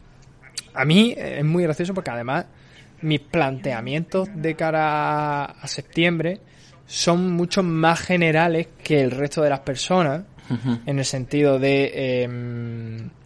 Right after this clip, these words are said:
Speaker 1: eh, incluso re-, propósitos de año nuevo por el hecho de que es mi cumpleaños.
Speaker 2: Es verdad, ya mismito, en diez días, once.
Speaker 1: Eh, bueno, esto se emite el
Speaker 2: Ah, bueno, es verdad.
Speaker 1: viernes seis,
Speaker 2: Nueve
Speaker 1: nueve
Speaker 2: días.
Speaker 1: días,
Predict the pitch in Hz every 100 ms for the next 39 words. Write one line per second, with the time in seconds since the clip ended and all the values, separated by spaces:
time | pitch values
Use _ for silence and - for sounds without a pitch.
0 | - - - - 120 120 120 120 120 -
1 | - 143 135 143 - 131 110 - - 139
2 | 131 139 110 147 170 170 147 156 151 139
3 | 135 131 165 165 165 151 143 139 139 156
4 | 127 120 113 123 131 123 156 170 127 117
5 | 117 - 95 104 127 - - 110 117 120
6 | 120 139 127 113 113 117 139 139 104 147
7 | - 117 - - - - - - - -
8 | 330 403 269 147 139 135 131 131 131 156
9 | 123 135 147 135 135 139 139 131 127 127
10 | 120 120 110 120 127 185 196 190 185 139
11 | 139 147 151 156 156 156 156 - - -
12 | 190 220 240 233 143 135 127 156 147 120
13 | 113 113 160